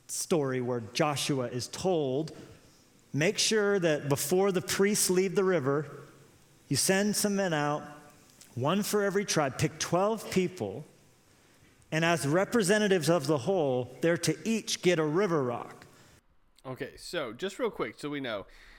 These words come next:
Speaker 2: that was five, six, seven, eight, that was about three minutes of story that didn't really get us to any point because he actually had to say, "Hey, I,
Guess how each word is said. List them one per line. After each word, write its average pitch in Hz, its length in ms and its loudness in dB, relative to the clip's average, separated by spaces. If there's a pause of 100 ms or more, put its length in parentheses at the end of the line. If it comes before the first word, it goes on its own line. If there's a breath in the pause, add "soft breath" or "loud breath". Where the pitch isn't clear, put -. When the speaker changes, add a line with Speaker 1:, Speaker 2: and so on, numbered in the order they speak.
(180 loud breath)
Speaker 2:
that 175 320 4
was 143 720 2
five, 131 460 -18
six, - 240 -20
seven, - 220 -20
eight, 123 100 -12
that 151 100 -8
was 160 100 -12
about 131 400 -6
three 196 220 -8
minutes 156 520 -8
of 127 280 -2
story 127 480 -6
that 107 220 -10
didn't 135 240 -10
really 131 220 -6
get 139 180 -6
us 143 120 -8
to - 100 -16
any 117 100 -10
point 113 260 -12
because 117 220 -16
he 143 160 -6
actually 139 400 -2
had 127 140 -2
to 117 60 -14
say, 127 380 -8
"Hey, 143 220 -2
I, 131 200 -4